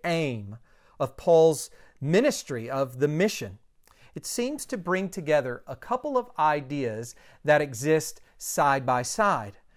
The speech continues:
simultaneously. And so here we go, two ideas packed into this notion of the obedience of faith.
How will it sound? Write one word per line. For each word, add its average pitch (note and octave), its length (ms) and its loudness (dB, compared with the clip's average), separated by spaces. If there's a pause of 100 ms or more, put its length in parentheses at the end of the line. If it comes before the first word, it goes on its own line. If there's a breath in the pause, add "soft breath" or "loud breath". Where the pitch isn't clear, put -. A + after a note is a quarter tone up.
(160)
simultaneously. A#2+ 1040 -10
And G#2 120 -16
so D3 100 -10
here A3 140 0
we A3 80 0
go, C#3 260 -4 (320 soft breath)
two C4 460 0
ideas E3+ 960 0 (340)
packed F#3 440 2 (120)
into D#3 720 0 (240 soft breath)
this D#3+ 200 -4
notion E3 640 0
of B2+ 160 -6
the C#3 120 -2
obedience B2+ 760 -4 (120)
of A#2 400 -8 (500)
faith. A#2+ 440 -2